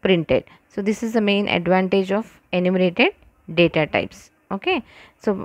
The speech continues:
compulsory what you have to remember is it is taken as integer, but when you give, you will be give, entering as a Feb, March, like that only you will be entering. Okay, so I hope you are clear with this, uh, uh, presentation about arrays,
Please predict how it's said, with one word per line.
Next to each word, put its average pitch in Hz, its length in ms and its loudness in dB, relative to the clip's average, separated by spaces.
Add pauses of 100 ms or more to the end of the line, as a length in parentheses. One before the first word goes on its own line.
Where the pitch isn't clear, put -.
compulsory 226 440 2
what 202 240 2
you 220 40 2
have 208 180 0
to 214 100 -2
remember 180 280 2
is 277 180 0
it - 100 -4
is 226 120 -2
taken 214 380 4
as 277 260 2
integer, 190 680 0
but 196 180 -2
when 196 160 0
you 185 100 0
give, 214 240 0
you 247 60 2
will 190 160 0
be 185 140 -2
give, 180 180 0
entering 196 480 -2
as 196 180 0
a 262 80 -2
Feb, 180 300 -2 (140)
March, 175 440 -2 (140)
like 160 140 -2
that 175 160 -6
only 185 180 2
you 196 60 0
will 175 80 -2
be 151 100 2
entering. 143 340 -2 (840)
Okay, - 320 -6 (300)
so - 140 0
I 208 40 4
hope 214 280 2
you 208 200 2
are 185 160 4
clear 196 340 2
with 190 140 0
this, 190 300 -4
uh, 156 600 0 (220)
uh, 160 240 0
presentation 180 680 -2
about 170 300 0
arrays, 175 680 0